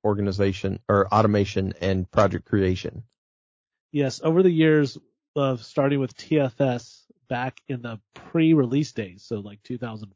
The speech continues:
Speaker 2: four, all the way up to this calendar year, year, yes, I've probably written code at least once a year to do this. And part of the thing is I can't always give one customer's code to another, so I literally have to start with file new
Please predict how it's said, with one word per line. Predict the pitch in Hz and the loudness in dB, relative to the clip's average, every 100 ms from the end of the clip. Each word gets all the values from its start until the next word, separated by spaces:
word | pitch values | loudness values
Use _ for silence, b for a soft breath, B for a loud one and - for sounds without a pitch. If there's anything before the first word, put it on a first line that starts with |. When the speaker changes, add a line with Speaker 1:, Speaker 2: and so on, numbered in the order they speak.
| - | -4
Speaker 2:
four, | 127 104 95 _ _ _ _ _ _ _ _ | -2 -4 -8 _ _ _ _ _ _ _ _
all | 147 180 | 2 4
the | 190 | 6
way | 175 | 6
up | 151 | 2
to | - 135 | 0 -4
this | 117 147 156 | 2 0 0
calendar | - 139 139 135 | -6 -6 -2 -2
year, | 131 139 135 92 - _ | 0 0 0 -4 -10 _
year, | 139 135 113 110 | -10 -8 -8 -12
yes, | 110 120 107 - _ _ _ _ _ - | -10 -10 -10 -20 _ _ _ _ _ -8
I've | 127 143 | -2 0
probably | 156 151 | 2 2
written | 143 147 143 | 2 -4 -8
code | - 156 131 123 123 - | -2 2 2 0 -4 -6
at | 127 | -4
least | 135 - | -4 -2
once | 127 123 | -6 -6
a | 131 | -8
year | 120 123 113 110 - | -4 -4 -4 -6 -10
to | 104 | -14
do | 120 120 | -8 -8
this. | 107 98 - | -8 -16 -18
And | 127 | -8
part | - 208 | 0 2
of | |
the | 156 | 2
thing | 143 123 | -2 -6
is | 123 123 - | -6 -10 -10
I | 131 | -18
can't | - - 143 127 | -16 -6 -6 -4
always | 131 127 123 120 113 - _ _ | -4 -4 -4 -6 -10 -20 _ _
give | 143 135 113 | -2 -2 -2
one | 135 127 | -6 -4
customer's | 135 - 123 113 | -10 -8 -8 -8
code | - 120 | -6 -4
to | 110 | -4
another, | 123 113 | -6 -6
so | - 120 | -8 -8
I | 110 113 - | -8 -10 -2
literally | 156 160 139 | 0 2 0
have | 151 | -2
to | 135 | -4
start | - 135 | -6 -4
with | 123 - | -4 -4
file | 139 135 131 | -4 -2 -4
new | 123 123 120 | -4 -6 -6